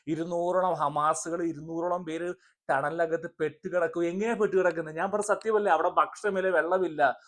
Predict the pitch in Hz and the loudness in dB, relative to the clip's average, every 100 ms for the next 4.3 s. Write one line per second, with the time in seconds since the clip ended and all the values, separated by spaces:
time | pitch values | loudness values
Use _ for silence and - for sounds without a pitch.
0 | _ 151 175 214 185 160 143 151 170 196 | _ -4 0 0 0 0 2 4 4 4
1 | 175 160 123 160 185 190 170 160 151 175 | 2 4 4 2 2 2 2 2 2 0
2 | 180 175 170 180 165 156 - 185 185 170 | 0 2 0 -2 0 0 0 -10 -2 0
3 | 160 170 175 160 160 165 156 147 165 160 | 2 0 0 -2 0 2 0 0 -2 -2
4 | 175 151 156 | -4 -6 -6